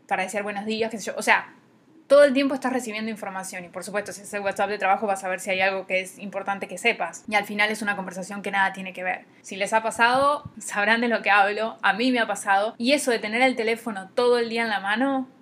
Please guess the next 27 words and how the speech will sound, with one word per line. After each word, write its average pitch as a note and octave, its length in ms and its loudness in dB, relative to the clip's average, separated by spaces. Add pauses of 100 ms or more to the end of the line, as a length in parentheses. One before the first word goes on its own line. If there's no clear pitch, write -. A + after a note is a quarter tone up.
de - 120 -16
hecho, - 160 -8
yo A3 140 0
lo G#3+ 80 2
estoy G#3 220 -4
intentando G3 800 -2
sacar G#3 360 0
lo G#3+ 80 -4
más G3+ 120 -8
que F#3+ 120 -12
puedo. G#3 340 0
Tengo G3 240 -6
límite G#3+ 600 -2
para F3+ 360 -2
estar F#3+ 220 -8
en F#3+ 80 -6
las F3+ 120 -8
redes G3 240 -4
sociales F#3 480 -6
porque F#3 300 -12
no... F#3+ 560 -4 (300)
Llegó A#3+ 160 4
un D4+ 60 4
momento C#4+ 400 4
en B3 220 4
que, B3+ 120 4 (360)
<laughs> - 300 2